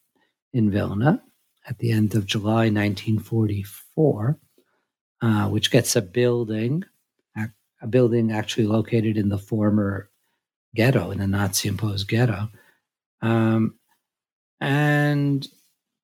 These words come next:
they're trying with great difficulty to build this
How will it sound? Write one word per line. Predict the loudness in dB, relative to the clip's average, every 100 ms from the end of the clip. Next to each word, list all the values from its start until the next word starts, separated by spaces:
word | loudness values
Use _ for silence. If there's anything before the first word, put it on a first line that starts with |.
| -20
they're | 0 4 4
trying | 2 -4 0 2 2 0 -2 -6 -2
with | -2 0
great | 0 0
difficulty | 0 -2 -2 0 0 0 0 0 0 -10 _ _ _ _ -4
to | -2 -2
build | 0 0 0 0
this | -2 0 0 -2 -4 -6